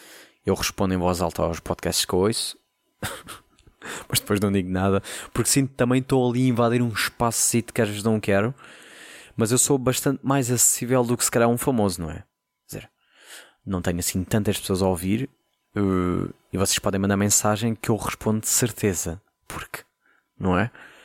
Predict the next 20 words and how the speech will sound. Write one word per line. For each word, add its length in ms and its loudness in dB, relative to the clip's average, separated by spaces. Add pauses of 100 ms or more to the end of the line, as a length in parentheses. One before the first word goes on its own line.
(320)
Agora, 200 4
aquelas 280 0
pessoas 300 0
que 100 -14
estão 300 -2
constantemente, 1120 0 (1120)
eh, 480 -2 (160)
a 120 0
ser, 320 4
eh, 960 0 (960)
cutucadas, 920 0 (1300)
claro 300 0
que 100 -2
eu 80 2
percebo 380 -2 (160)
que 60 -4
chega 180 2
um 120 2
ponto 360 2
em 200 0